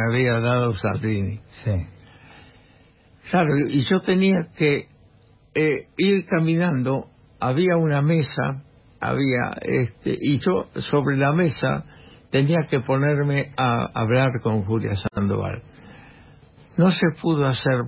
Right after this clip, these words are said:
Speaker 1: por las veces en que yo, sin querer, me levantaba el hombro mucho antes que la mesa.
Speaker 2: Ah,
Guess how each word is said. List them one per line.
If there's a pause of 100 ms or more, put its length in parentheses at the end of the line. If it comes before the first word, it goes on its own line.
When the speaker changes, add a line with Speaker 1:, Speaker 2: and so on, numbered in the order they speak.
Speaker 1:
por
las
veces
en
que
yo, (340)
sin
querer, (360)
me
levantaba
el
hombro
mucho
antes
que
la
mesa.
Speaker 2:
Ah,